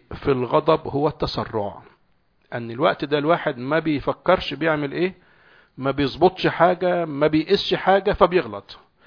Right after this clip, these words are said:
يا ما ناس نسمعهم يقول لك: "أنا مش عارف أنا قلت الكلمة دي إزاي، مش عارف اتصرفت التصرف إزاي، أنا مش عارف عملت كده إزاي".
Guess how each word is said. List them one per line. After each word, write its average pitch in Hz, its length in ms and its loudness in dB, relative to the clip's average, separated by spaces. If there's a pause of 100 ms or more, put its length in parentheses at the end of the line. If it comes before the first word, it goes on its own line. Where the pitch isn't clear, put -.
(440)
يا 185 320 8
ما 160 160 2
ناس 160 320 2
نسمعهم 151 460 -2
يقول 147 120 -6
لك: 131 100 -10
"أنا 139 80 -4
مش 123 100 -12
عارف 147 140 -6
أنا 135 100 -8
قلت 139 160 -10
الكلمة 123 320 -6
دي 110 100 -10
إزاي، 104 300 -12 (800)
مش 123 160 -6
عارف 175 120 0
اتصرفت 156 360 -2
التصرف 127 380 -6
إزاي، 110 300 -12 (680)
أنا 151 80 -6
مش 170 120 -6
عارف 202 160 0
عملت 175 400 -2
كده 143 180 -2
إزاي". 113 340 -4